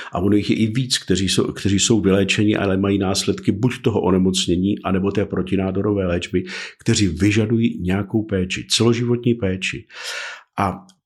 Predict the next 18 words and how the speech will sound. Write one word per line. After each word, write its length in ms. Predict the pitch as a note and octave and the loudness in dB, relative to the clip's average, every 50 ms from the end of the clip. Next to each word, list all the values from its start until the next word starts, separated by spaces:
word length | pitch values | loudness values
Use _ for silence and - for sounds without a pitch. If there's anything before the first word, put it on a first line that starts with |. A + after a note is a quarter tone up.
| - | 0
tot-, 280 | C3+ C3+ C3+ - - - | 0 0 0 -4 -10 -10
k 100 | - - | -10 -6
tomuto 380 | - - A2+ C#3 C#3+ C#3 C#3+ A#2 | -2 2 2 4 4 2 2 0
systematicky 960 | - - G2+ - - - A#2 A#2+ A2+ A#2 A#2 A#2 - - - A2+ G2+ - - - - - | 0 0 0 -2 -2 -2 0 0 0 0 -2 -2 -2 -2 0 -2 -2 -2 -4 -10 -2 2
u 120 | B2 C#3 | 2 4
nás 240 | D3 B2 G2+ E2 E2 | 4 2 0 -2 -2
zatím 520 | F#2 F#2+ F#2 G2+ G2+ - - A2+ A#2 A#2+ - - | -2 0 0 0 -2 0 0 0 0 0 -2 -2
nebyl 380 | F2+ F#2+ F#2+ A2 A2 G#2+ G#2+ - | -2 0 2 2 2 2 2 2
nikdo 280 | F#2 G2+ G2+ G#2+ A2 G#2 | 0 0 0 0 0 0
veden. 280 | G#2+ G2 E2 D#2+ D#2 | 0 0 -2 -2 -2
Máme 260 | D#2 F2+ G#2 A#2 C3 - | -2 0 2 2 0 2
pár 300 | - - A2+ A2+ B2 B2 | 2 2 2 2 2 2
lidí, 200 | B2 A#2+ G2+ - | 2 0 0 -2
kteří 240 | - - G#2 G2 | -2 -4 -6 -4
toto 280 | G2 - A2+ - - - | -2 -2 -2 -2 0 -2
absolvovali 440 | F#2 F#2+ - - - A2+ A2+ A#2 A#2 | -2 -4 -4 0 2 2 4 4 4
v 40 | G2 | 2
zahraničí 720 | F2+ F2 E2+ F2 F2 F2 F2+ F2+ F2 - - - G2 - | 2 -2 -2 -2 -2 -2 -2 -2 -4 -4 -4 -4 -6 -6